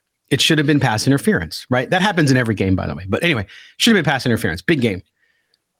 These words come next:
And some, some person who follows, uh, me on, on X,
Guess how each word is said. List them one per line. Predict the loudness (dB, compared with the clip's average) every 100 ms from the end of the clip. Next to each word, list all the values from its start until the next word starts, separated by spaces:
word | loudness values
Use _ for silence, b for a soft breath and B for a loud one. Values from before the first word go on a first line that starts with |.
| _ _ _ -4
And | -2 0
some, | 4 4 4 0
some | 2 2
person | 2 0 2 4
who | 4
follows, | 4 4 4 4 2
uh, | 2
me | 2 4 4
on, | 0 -2 0
on | 2 2 0
X, | -2 -2 -4 -6